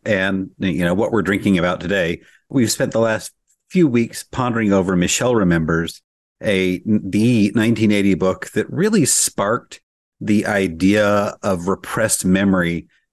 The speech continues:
that fed the most maniacal parts of the Satanic Panic through the eighties and nineties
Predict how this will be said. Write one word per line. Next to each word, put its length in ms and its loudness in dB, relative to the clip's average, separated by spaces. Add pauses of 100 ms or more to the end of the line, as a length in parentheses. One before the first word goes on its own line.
that 140 -2
fed 440 -4
the 140 4
most 480 2
maniacal 580 2
parts 300 -4
of 60 -18
the 100 -4
Satanic 480 -4
Panic 440 -6
through 160 -4
the 120 -6
eighties 320 -2
and 160 -4
nineties 560 0